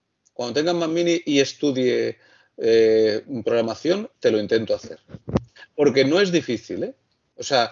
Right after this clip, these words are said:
la transcripción, en el fondo, la, lo difícil que tiene son los números. Todo lo demás, eh, es fácil. Y ya una vez que has hecho lo, los números, que sabes por dónde pillarlos, porque yo al principio, mm, es que lo, lo primero que hice con el,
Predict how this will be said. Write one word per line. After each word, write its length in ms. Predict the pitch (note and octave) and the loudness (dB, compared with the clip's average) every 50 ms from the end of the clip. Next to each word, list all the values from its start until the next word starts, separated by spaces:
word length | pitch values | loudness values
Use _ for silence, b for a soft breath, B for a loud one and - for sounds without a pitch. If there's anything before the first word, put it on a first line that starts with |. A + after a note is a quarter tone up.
| B B B B | B B B B
la 140 | C#3+ C#3 C3+ | -2 0 2
transcripción, 560 | C3+ C3+ C3 - D3+ C#3 - - G3 G3+ G#3 | 2 0 0 -2 -4 -4 -2 0 0 0 0
en 100 | G#3 G3 | -2 -4
el 120 | F#3+ E3 | -6 -6
fondo, 540 | - - G3+ G3 G3+ G3 G3 G3 G#3+ G#3+ B B B B B B B | -6 -6 -6 -6 -6 -10 -8 -8 -8 -8 B B B B B B B
la, 360 | B - C#3+ C#3 C3+ C3 C3 C3+ - _ _ _ - - - | B -4 0 0 0 0 -2 -4 -8 _ _ _ -10 -10 -8
lo 160 | D#3+ D3 C3+ | 0 0 2
difícil 400 | C3+ C#3 C3+ - F3+ E3 G3+ F3+ | 2 0 -2 -4 -6 -6 -6 -4
que 80 | E3+ D#3 | -4 -2
tiene 220 | C3+ D#3+ D#3+ E3 | -2 0 -2 -2
son 180 | - - C3 A#2 | -2 -2 -2 -2
los 160 | A2 G2 F2 | -2 -4 -8
números. 500 | G2 F#2 E2 E2 D#2+ - - - - _ _ | -12 -14 -14 -14 -14 -14 -16 -16 -20 _ _
Todo 240 | - D#3+ E3 E3 F3 | 0 2 4 6 6
lo 80 | E3 E3 | 6 4
demás, 420 | D3 C#3+ D3 E3 F#3 F3+ - - b b b b b b | 2 2 -2 -4 -8 -10 -12 -18 b b b b b b
eh, 340 | - C3 C3 B2+ A#2+ A#2 A#2 - | 0 2 2 4 2 0 0 -2
es 160 | C3 A#2 - | -4 -4 -4
fácil. 340 | - G2 - - G2+ G#2+ A2 | -8 -10 -8 -8 -8 -6 -6
Y 180 | B2 A#2+ A#2 _ _ | -6 -6 -8 _ _
ya 120 | B2+ C#3 D#3 | 2 2 2
una 160 | D3+ D#3 D3 | 0 0 -2
vez 180 | D3+ D#3 C#3+ - | -2 -2 -2 0
que 100 | - C#3+ | -2 -2
has 100 | C3+ - | -2 -2
hecho 480 | B2 A2 - - G#2+ G#2+ G2+ G2+ G2+ B B B B B B | -6 -8 -8 -10 -10 -8 -8 -8 -10 B B B B B B
lo, 440 | - C3 A#2+ B2 B2+ B2+ B2 A#2+ A#2+ - | -6 -2 2 4 6 8 8 6 6 4
los 180 | - B2 A2+ A2 | 2 0 0 0
números, 340 | C3+ C#3 C3 G#2 G#2 G#2 - | -2 -4 -2 -2 -4 -4 -6
que 120 | - G#2+ | -8 -8
sabes 240 | - B2 B2 C3 - | -4 -2 -2 -2 -2
por 160 | - B2+ A2 | -2 -2 0
dónde 240 | A#2+ A#2+ A#2 A2 A2+ | 2 0 2 0 -2
pillarlos, 320 | G#2 A#2 A#2 A#2+ C3 C#3 - | -2 0 -2 -2 -2 -2 -4
porque 180 | - G2 G#2 G#2 | -4 -2 0 0
yo 80 | A2 | 0
al 60 | A2 | 0
principio, 680 | A2 A#2 A2+ G#2+ - A#2+ A2+ A#2+ B2+ C3+ C#3 C#3+ C#3 B B B B B B B B _ _ - | 0 -2 -6 -6 -6 -6 -4 0 2 2 2 2 0 B B B B B B B B _ _ -4
mm, 680 | C#3+ B2+ A#2+ A#2 A2+ A2 A2 A2 G#2+ G#2 G2+ G2+ F#2+ F2+ - - | -2 -2 0 0 -2 -2 -2 -4 -4 -4 -4 -6 -8 -10 -6 -6
es 120 | B2 - | -6 0
que 260 | - D3 C#3 A2+ - - - b b b b b b _ _ _ - | 2 2 2 2 0 -6 -16 b b b b b b _ _ _ 0
lo, 180 | C3+ B2+ A#2 - D3 | 0 0 0 0 0
lo 180 | D3 B2+ B2 | 2 2 4
primero 380 | C3 A#2+ A#2 A2+ B2 B2 C3 B2+ | 4 2 0 0 2 2 4 4
que 80 | C3 C#3 | 4 2
hice 240 | C3 - - C3+ B2 | 0 0 -2 0 2
con 160 | C3 B2+ C3 | 2 2 2
el, 160 | C3 B2 B2+ | 0 -2 -4